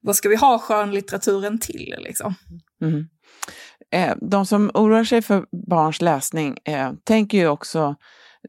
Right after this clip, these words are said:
Speaker 2: dels då det som du är inne på nu, att skönlitteraturens betydelse egentligen för, för en som människa, eh, och den andra, men också en, en läsningens betydelse för en som medborgare,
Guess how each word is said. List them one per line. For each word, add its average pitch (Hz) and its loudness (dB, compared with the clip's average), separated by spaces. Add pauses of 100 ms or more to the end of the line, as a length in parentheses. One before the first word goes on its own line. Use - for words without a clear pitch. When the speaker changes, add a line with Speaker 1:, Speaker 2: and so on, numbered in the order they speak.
(160)
Speaker 2:
dels 233 2
då 165 2
det 151 0
som 160 -4
du 156 0
är 151 2
inne 139 -2
på 151 -6
nu, 139 -2
att 135 -4
skönlitteraturens 160 -2
betydelse 143 -6
egentligen 135 -6
för, 123 -4 (580)
för 135 2
en 131 -2
som 127 -2
människa, 143 0 (100)
eh, 139 -2 (760)
och 160 0
den 160 0
andra, 165 2
men 165 2
också 151 -2
en, 147 0
en 143 -4 (200)
läsningens 156 -2
betydelse 156 -2
för 151 0
en 143 -4
som 156 -2
medborgare, 165 2